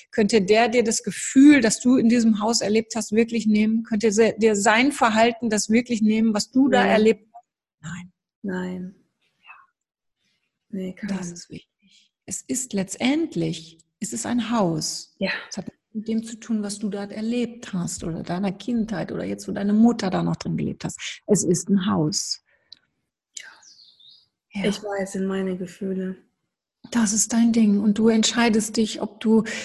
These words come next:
Speaker 1: dir dann noch eine Baustelle eröffnen willst oder ob du sagst, es ist ein Haus.
Speaker 2: Nein, es ist ein Haus. Ich mag nicht
Speaker 1: Ja.
Speaker 2: mehr eine Baustelle.
Speaker 1: Ja.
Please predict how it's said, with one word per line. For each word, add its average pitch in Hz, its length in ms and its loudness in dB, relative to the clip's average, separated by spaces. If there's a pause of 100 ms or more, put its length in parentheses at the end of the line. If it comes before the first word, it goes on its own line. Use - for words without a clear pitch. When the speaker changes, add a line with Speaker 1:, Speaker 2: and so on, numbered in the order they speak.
(140)
Speaker 1:
dir 233 80 8
dann 208 220 10
noch 226 200 8
eine 233 140 10
Baustelle 196 600 4
eröffnen 190 580 2
willst - 540 2 (480)
oder 214 180 6
ob 202 100 4
du 214 120 4
sagst, 208 400 0
es 202 160 0
ist - 280 -2
ein 233 320 0
Haus. - 640 -4 (1800)
Speaker 2:
Nein, 220 280 0
es 202 100 -4
ist 196 220 -8
ein 190 140 -6
Haus. 190 360 -6
Ich - 80 -16
mag 196 260 -4
nicht 202 100 -2
Speaker 1:
Ja. 190 120 -4
Speaker 2:
mehr - 80 -8
eine - 240 -20
Baustelle. 185 500 -12 (180)
Speaker 1:
Ja. 214 100 -4